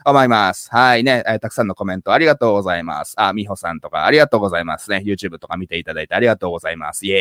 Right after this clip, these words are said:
イって感じでね、皆さんお気軽にコメントとかシェアしとかいいねしていただけると嬉しいですというところで、えーと、じゃあ今日はですね、少し、あの、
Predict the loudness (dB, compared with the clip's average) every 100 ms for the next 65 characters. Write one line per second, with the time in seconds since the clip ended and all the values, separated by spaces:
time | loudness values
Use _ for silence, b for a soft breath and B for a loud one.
0 | 0 -4 -12 -16 -14 -10 -8 -8 -8 -8
1 | -4 -2 -2 -2 -8 -6 -6 -8 -10 -6
2 | -6 -4 -6 -8 -14 -10 -8 -8 -12 -8
3 | -4 0 4 4 4 0 B B B 4
4 | 4 4 4 4 2 0 0 -2 -2 -2
5 | 2 0 B B B 2 2 0 -2 -4
6 | 0 4 4 4 -4 0 0 0 -2 -2
7 | -2 -4 0 0 0 0 -2 -4